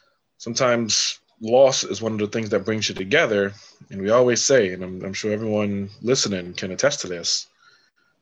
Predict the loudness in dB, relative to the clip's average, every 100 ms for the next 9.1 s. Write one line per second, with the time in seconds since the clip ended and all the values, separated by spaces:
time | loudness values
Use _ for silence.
0 | _ _ -14 -12 -12 -12 -14 -8 -2 4
1 | 6 4 4 2 4 0 0 0 2 4
2 | 4 4 -2 -6 -6 -4 -2 2 2 2
3 | 0 -4 _ _ _ _ _ -2 -2 2
4 | 0 2 2 0 -2 -10 _ -2 -2 2
5 | 0 0 -6 -8 -12 -8 -8 -4 -4 -4
6 | -2 -4 -2 -4 -4 -4 -4 -4 -6 2
7 | 2 2 -6 -10 -8 -8 -6 -2 -2 -4
8 | -10 _ _ _ _ -16 -12 -10 -10 -10
9 | -14